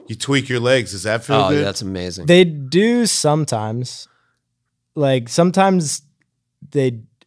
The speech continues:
Speaker 3: like, I'll have, like, a little stretch where I'm, like, it feels really solid and good, and other times it's, like, a little loose, and I'm kinda like, "Eh."
Speaker 2: Would you call that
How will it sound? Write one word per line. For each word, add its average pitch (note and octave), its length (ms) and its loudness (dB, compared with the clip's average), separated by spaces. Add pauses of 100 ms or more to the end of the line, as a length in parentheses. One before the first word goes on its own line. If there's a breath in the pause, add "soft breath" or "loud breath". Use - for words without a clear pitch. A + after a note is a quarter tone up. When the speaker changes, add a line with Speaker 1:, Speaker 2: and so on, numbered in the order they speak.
(120)
Speaker 3:
like, D3 200 2
I'll D3+ 140 4
have, D#3+ 240 4
like, D3 240 4
a D3 40 -4
little C#3+ 300 0
stretch C3 520 -4
where C3+ 100 -2
I'm, B2 300 -4
like, A#2+ 420 -8
it B2 180 -8
feels C3 600 -4
really B2+ 300 -4
solid A#2+ 500 -4
and A#2+ 140 -10
good, B2+ 420 -4
and B2+ 140 -8
other B2 260 -6
times B2+ 400 -4
it's, - 260 -16
like, G#2+ 200 -10
a G#2+ 40 -10
little A2+ 340 -8
loose, A2+ 380 -8
and G#2+ 100 -10
I'm G#2 120 -12
kinda G#2+ 240 -10
like, G2+ 200 -12
"Eh." A#2 340 -12
Speaker 2:
Would D3 160 -4
you D#3 60 -6
call C#3+ 240 0
that C#3 360 0